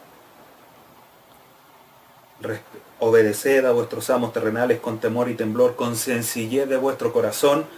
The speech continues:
Tercera característica, como a Cristo.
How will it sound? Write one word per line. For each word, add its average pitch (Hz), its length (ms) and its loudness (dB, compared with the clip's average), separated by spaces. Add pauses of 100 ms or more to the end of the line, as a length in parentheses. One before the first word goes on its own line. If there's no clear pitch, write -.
(320)
Tercera 160 600 4
característica, 135 880 -2 (920)
como 123 260 -2
a 120 120 -2
Cristo. 151 560 -2